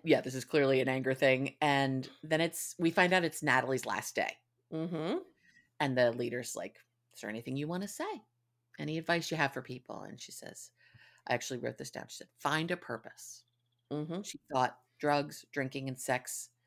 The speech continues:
Speaker 1: because of her childhood trauma, were her purpose.
Speaker 2: Mm-hmm.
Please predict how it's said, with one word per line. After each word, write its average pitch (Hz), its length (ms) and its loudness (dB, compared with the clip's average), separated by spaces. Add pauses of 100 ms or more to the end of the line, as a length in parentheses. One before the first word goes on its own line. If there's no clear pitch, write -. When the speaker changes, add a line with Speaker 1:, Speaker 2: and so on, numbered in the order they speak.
(440)
Speaker 1:
because 131 280 -4
of 135 60 -10
her 135 60 -6
childhood 160 460 -2
trauma, 208 480 -2 (640)
were 160 100 0
her 151 140 0
purpose. - 680 -6 (120)
Speaker 2:
Mm-hmm. 175 300 -4